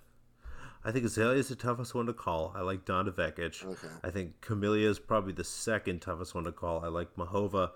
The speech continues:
Speaker 1: Um, Orchid, I think, is the easiest one to call. I like Keys, and then Rose is probably the second easiest. I like Sabalenka.
Speaker 2: Okay, see, I think Rose is the easiest. I'll take Sap there.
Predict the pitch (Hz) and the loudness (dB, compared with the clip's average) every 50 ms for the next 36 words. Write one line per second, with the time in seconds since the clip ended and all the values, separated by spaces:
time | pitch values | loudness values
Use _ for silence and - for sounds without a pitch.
0 | - - - - - - 87 85 87 87 87 85 87 90 - - _ - - - | -8 -20 -20 -20 -10 -8 -6 -4 -2 -2 -2 -2 -2 -4 -6 -8 _ -20 -18 -16
1 | - - - - - - - - - - 110 107 92 - 101 87 87 87 - 104 | -14 -12 -12 -14 -14 -16 -18 -6 0 2 2 2 2 2 0 0 0 -2 -2 -4
2 | 92 85 92 85 80 90 78 95 95 85 92 95 85 - 92 87 85 82 - - | -4 -4 -4 -4 -4 -4 -4 -4 -4 -2 -2 -4 -4 -4 -6 -6 -6 -6 -4 -2
3 | 87 82 82 80 80 80 78 - - - - 101 95 95 90 80 - 76 87 90 | -2 0 0 0 0 -2 -4 -6 -8 -6 -4 -4 -2 -2 -4 -4 -6 -8 -8 -6
4 | 87 85 82 87 90 87 87 87 80 85 82 - - 85 85 82 80 80 - - | -6 -4 -2 0 0 0 0 0 -2 -6 -12 -10 -8 -8 -6 -8 -8 -10 -6 -4
5 | 95 87 82 - 85 85 90 85 78 82 82 80 - - 78 80 82 80 - - | -4 -4 -2 -4 -6 -4 -4 -4 -4 -4 -6 -4 -4 -4 -4 -4 -4 -6 -8 -6
6 | - 80 76 76 73 69 - - - - - - - - - - - - - - | -6 -4 -4 -4 -6 -10 -12 -12 -12 -12 -12 -12 -12 -14 -16 -16 -18 -20 -20 -20
7 | - - - - 87 - - 95 90 - - - - - 139 156 160 139 87 80 | -20 -20 -18 -18 -16 -12 -10 -10 -6 -4 -4 -4 -2 -4 -4 -4 -4 -6 -8 -10
8 | 82 90 92 92 95 98 98 98 95 - - - - - - - - _ _ _ | -10 -8 -6 -4 -2 -2 -4 -4 -6 -8 -12 -16 -18 -20 -20 -20 -20 _ _ _
9 | _ - 82 82 - - 76 - - 80 82 - - - 71 73 71 - - - | _ -20 -20 -20 -18 -18 -18 -20 -20 -20 -20 -20 -20 -20 -20 -20 -20 -20 -20 -20
10 | - - - _ _ _ _ _ - - - - - - - - - - - - | -20 -20 -20 _ _ _ _ _ -20 -20 -18 -18 -20 -20 -20 -20 -20 -20 -20 -20
11 | - - - - - - - 78 82 - - 101 90 - - - 85 80 80 82 | -20 -20 -20 -20 -20 -20 -20 -18 -14 -12 -12 -12 -10 -10 -10 -10 -10 -8 -10 -12
12 | - - 85 80 - 78 80 85 | -12 -14 -14 -14 -12 -12 -12 -14